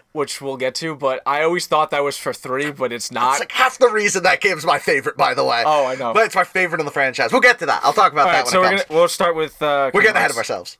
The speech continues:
Speaker 1: Kingdom Hearts one, which was released in two thousand two.
Speaker 2: That cute little red-shorted,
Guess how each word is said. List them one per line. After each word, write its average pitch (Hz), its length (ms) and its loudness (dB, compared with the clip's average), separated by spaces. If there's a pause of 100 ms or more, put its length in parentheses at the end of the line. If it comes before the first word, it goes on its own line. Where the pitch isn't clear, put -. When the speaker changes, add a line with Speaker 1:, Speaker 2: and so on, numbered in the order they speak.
(220)
Speaker 1:
Kingdom 185 200 -2
Hearts 165 200 0
one, 143 400 0
which 135 180 -14
was 127 200 -12
released 127 380 -8
in 113 200 -10
two 120 120 -16
thousand 110 280 -8
two. 131 240 -10 (300)
Speaker 2:
That 143 200 -2
cute - 260 -6
little 165 180 4
red-shorted, 151 1000 0